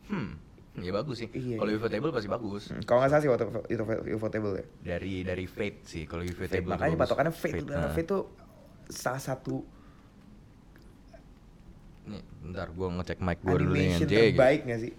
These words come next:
Speaker 1: Apaan?
Speaker 2: Ufotable tuh salah satu, eh, Fate tuh salah satu anime dengan animasi terbaik
Speaker 1: Iya.
Speaker 2: ya.
Speaker 1: Iya, animasi yang Blade Works-nya itu animasi
Speaker 2: Wah,
Speaker 1: bagus
Speaker 2: itu gila
Speaker 1: banget,
Speaker 2: sih.
Speaker 1: sumpah.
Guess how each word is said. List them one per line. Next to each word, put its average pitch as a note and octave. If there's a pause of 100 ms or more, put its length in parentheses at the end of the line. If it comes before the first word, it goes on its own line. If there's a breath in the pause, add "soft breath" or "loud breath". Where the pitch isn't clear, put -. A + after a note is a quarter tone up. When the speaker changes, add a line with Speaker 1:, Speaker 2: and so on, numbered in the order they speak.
(120)
Speaker 1:
Apaan? D#3 (1120 loud breath)
Speaker 2:
Ufotable B2
tuh D#3+
salah C3
satu, B2+
eh, C#3+
Fate C#3+
tuh -
salah C#3+
satu C3 (240)
anime B2
dengan A#2+ (560)
animasi B2
terbaik A#2
Speaker 1:
Iya. D#2
Speaker 2:
ya. - (640)
Speaker 1:
Iya, F#2+ (180)
animasi F#2
yang F#2+
Blade F2+
Works-nya G2+
itu A2+
animasi F#2+
Speaker 2:
Wah, G2+
Speaker 1:
bagus -
Speaker 2:
itu G#2
gila G2
Speaker 1:
banget, F#2+
Speaker 2:
sih. E2+
Speaker 1:
sumpah. D#2+